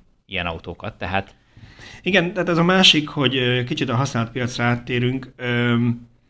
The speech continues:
Speaker 2: tehát Magyarországon azért lássuk be, hogy eladnak évente százharmincezer körüli autót.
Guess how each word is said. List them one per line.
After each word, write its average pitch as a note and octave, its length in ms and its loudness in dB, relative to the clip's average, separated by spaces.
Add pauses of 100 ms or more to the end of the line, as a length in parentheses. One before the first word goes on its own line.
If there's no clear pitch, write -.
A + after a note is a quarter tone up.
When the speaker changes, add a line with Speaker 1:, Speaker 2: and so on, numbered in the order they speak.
(440)
Speaker 2:
tehát A#2+ 200 -16
Magyarországon D3+ 640 6
azért B2 160 2
lássuk B2 360 2
be, B2+ 140 0
hogy A#2 400 -2 (240)
eladnak A2+ 420 -2
évente G#2+ 380 -2
százharmincezer A2 1800 -4
körüli G#2+ 300 -4
autót. A2 580 -4